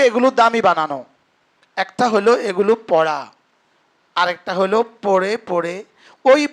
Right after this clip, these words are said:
পড়াটাকে দামি বানানো। একটা হলো পড়া, বলেন, আর হলো পড়াকে দামি বানানো।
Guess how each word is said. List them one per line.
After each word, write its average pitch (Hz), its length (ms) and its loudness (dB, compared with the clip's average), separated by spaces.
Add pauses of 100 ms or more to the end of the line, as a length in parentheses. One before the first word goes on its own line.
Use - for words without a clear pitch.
পড়াটাকে 190 680 0
দামি 208 360 -6
বানানো। 139 360 -8 (1500)
একটা 226 260 -2
হলো 269 180 6 (120)
পড়া, 196 340 2
বলেন, 185 300 -2 (1300)
আর 190 120 -4
হলো 269 200 2
পড়াকে 226 500 0
দামি 214 300 -2
বানানো। 151 360 -6